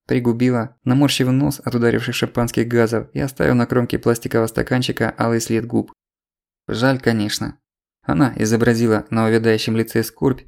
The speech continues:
и повернулась к картинам на стене. «Жаль, что ничего не успела купить», продолжила она таким тоном, словно проворонила выгодный контракт.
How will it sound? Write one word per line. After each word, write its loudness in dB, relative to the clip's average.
и -6
повернулась 2
к -20
картинам 0
на -2
стене. -6
«Жаль, 2
что 0
ничего 2
не 4
успела -2
купить», -6
продолжила 0
она 0
таким -4
тоном, -2
словно -2
проворонила 0
выгодный 0
контракт. -4